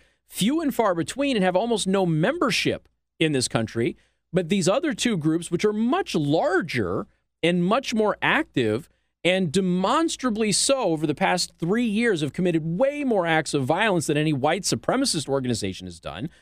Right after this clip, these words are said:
Why is it that you're not tracking their activities in the United States at all when your job is to track domestic terrorist activity?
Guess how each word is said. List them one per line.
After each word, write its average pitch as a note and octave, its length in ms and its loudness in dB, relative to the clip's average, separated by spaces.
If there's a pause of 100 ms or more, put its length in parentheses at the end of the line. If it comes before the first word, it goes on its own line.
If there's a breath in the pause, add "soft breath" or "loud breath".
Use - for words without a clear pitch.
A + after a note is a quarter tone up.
(200 soft breath)
Why A#3 240 2
is B3 180 0
it A#3 140 -2
that F3+ 80 0
you're G3 240 0
not A3 240 0
tracking F#3+ 640 0
their A#3 260 2
activities A#2 640 0
in B2+ 60 0
the B2+ 60 0
United C3 300 0
States C3 260 0
at C3+ 60 0
all F#3+ 200 2
when E3+ 120 0
your A#3+ 140 0
job G3+ 560 0 (260 soft breath)
is C4 300 0
to C4+ 240 0
track C4 400 2
domestic A3 580 0
terrorist A3 640 0
activity? G#3 600 -2